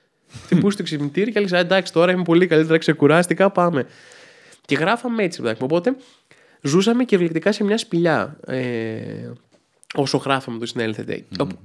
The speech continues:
Speaker 2: ε, δεν, δεν βγαίναμε από το σπίτι ποτέ. Οπότε, δεν είχαμε συνειδητοποιήσει καθόλου ότι αυτό έχει αρχίσει να έχει μια μαζικότητα. Καταλάβαμε ότι η εκπομπή είχε fans και η εκπομπή είχε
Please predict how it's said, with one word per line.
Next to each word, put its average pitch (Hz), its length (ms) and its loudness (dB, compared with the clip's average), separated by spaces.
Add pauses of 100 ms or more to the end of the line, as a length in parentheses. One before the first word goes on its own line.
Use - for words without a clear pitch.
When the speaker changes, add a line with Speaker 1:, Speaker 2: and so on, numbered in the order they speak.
Speaker 2:
ε, 139 380 -6
δεν, 165 260 -2
δεν 202 160 2
βγαίναμε 226 260 0
από 202 100 -2
το 190 40 -8
σπίτι 214 300 -10
ποτέ. 156 420 -2
Οπότε, 202 320 -2 (320)
δεν 170 240 2
είχαμε 277 200 -2
συνειδητοποιήσει 220 680 -6
καθόλου 147 640 0 (600)
ότι 156 220 -4
αυτό 175 200 -2
έχει 254 160 -2
αρχίσει 262 320 -6
να 254 80 -4
έχει 254 120 -6
μια 262 140 -2
μαζικότητα. 190 720 -2 (640)
Καταλάβαμε 185 840 -2
ότι 135 600 -2
η 127 380 -6
εκπομπή 131 380 -4 (140)
είχε 180 240 -4 (140)
fans 151 380 0 (260)
και 123 160 -4
η 123 120 -2
εκπομπή 135 680 -4
είχε 165 240 -6